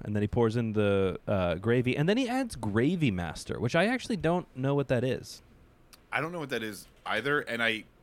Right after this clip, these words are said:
Speaker 2: I kind of
Speaker 1: Let's look up
Speaker 2: hate
Speaker 1: Gravy Master.
Speaker 2: when people do that. Because,
Speaker 1: Why
Speaker 2: like,
Speaker 1: do you hate
Speaker 2: I
Speaker 1: that?
Speaker 2: want,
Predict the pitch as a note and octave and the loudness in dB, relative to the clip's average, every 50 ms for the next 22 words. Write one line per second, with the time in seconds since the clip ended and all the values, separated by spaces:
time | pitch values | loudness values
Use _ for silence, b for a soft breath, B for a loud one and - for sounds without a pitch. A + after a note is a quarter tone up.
0 | _ - B2+ B2+ - - - E3+ A3 B3 C4+ A#3 E3+ C3 - _ _ _ _ _ | _ -4 -4 -4 -4 -6 -6 -4 -2 -2 -4 -4 -6 -10 -14 _ _ _ _ _
1 | _ - - - C#3 - - F3 D#3 E3 D#3 C#3 C#3+ A#2+ B2+ B2 A#2 F2+ D#2+ D2+ | _ -12 -2 -2 -2 0 0 -2 0 2 4 4 4 4 2 0 -2 -4 -4 -8
2 | C#2+ - - - - - - - - B2+ B2+ B2+ A#2+ A#2+ A2 - D3+ D3 C3 B2+ | -10 -10 -14 -16 -18 -18 -20 -20 -8 -2 0 0 0 -2 -6 -8 -12 -10 -10 -10
3 | G#2 F#2+ - - G#2 A#2 A#2+ B2+ C#3+ D3+ D#3+ D#3+ E3 - - _ _ - - - | -12 -12 -10 -10 -8 -4 -2 -2 -2 -2 -4 -6 -8 -10 -12 _ _ -20 -20 -20
4 | _ _ _ _ - - - _ _ _ _ _ _ _ _ _ _ _ _ - | _ _ _ _ -20 -20 -20 _ _ _ _ _ _ _ _ _ _ _ _ -20
5 | - _ _ _ - - - C3 D3 C#3 C#3 C3+ C#3 C#3 C3+ B2 B2+ A2+ - A2 | -20 _ _ _ -18 -12 -8 -2 4 6 8 8 8 6 4 4 2 2 2 2
6 | C3 D#3 D#3 E3 F3 F3+ F3+ - | 2 2 0 -2 -4 -4 -4 -6